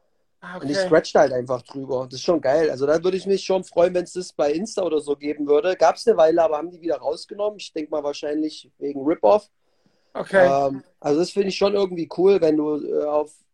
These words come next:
Speaker 2: eine andere Story irgendwie reagieren kannst mit einem D-J-Scratch oder, oder sowas.
Speaker 1: Ja, voll.
Speaker 2: Das ist
Speaker 1: Also
Speaker 2: schon cool.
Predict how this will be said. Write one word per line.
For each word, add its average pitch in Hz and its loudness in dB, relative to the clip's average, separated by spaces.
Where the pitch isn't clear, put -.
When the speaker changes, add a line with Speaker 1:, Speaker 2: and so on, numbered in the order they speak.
Speaker 2:
eine 143 -6
andere 165 2
Story 175 4
irgendwie 160 2
reagieren 143 -2
kannst 151 -4
mit 147 -6
einem 139 -4
D-J-Scratch 151 2
oder, 139 2
oder 135 -4
sowas. 143 -2
Speaker 1:
Ja, 175 4
voll. 190 -2
Speaker 2:
Das 147 0
ist - -4
Speaker 1:
Also - 0
Speaker 2:
schon 180 4
cool. 202 6